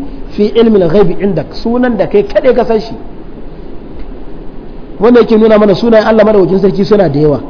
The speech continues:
Amma daga ciki akwai ɗari ba ɗaya ya ba su hukunci iri kaza.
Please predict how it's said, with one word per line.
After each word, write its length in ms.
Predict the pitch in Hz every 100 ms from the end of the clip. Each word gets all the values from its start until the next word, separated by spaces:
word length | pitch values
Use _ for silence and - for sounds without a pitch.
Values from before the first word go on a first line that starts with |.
| - - - - - -
Amma 200 | 170 240
daga 220 | 220 170
ciki 180 | - 220
akwai 380 | 196 214 240 254 - - - -
ɗari 260 | 165 180 190
ba 180 | 185 202
ɗaya 160 | 165 170
ya 80 | 175
ba 120 | 185
su 120 | -
hukunci 420 | 147 160 156 - 113 101 - - -
iri 180 | 143 135
kaza. 220 | - 104